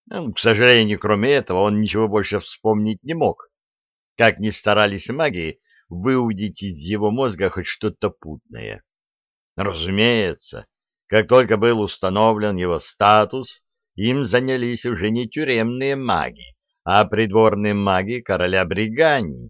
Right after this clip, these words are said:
его величества Карла Третьего. И, разумеется, не в тюремных застенках, а в более роскошных апартаментах.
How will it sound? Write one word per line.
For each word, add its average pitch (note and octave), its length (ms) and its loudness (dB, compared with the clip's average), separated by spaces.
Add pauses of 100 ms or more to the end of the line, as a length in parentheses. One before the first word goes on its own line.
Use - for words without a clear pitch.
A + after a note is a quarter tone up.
(140)
его F#2+ 180 -2
величества G#2 800 -2
Карла E2+ 420 -4
Третьего. C3 800 -8 (720)
И, G2+ 100 2
разумеется, G2 880 0
не C3 120 -4
в - 60 -10
тюремных F2+ 560 -2
застенках, C3+ 800 -2 (460)
а G2+ 160 2
в E2 60 -4
более A#2+ 320 4
роскошных F#2+ 800 -2
апартаментах. B2 1080 -4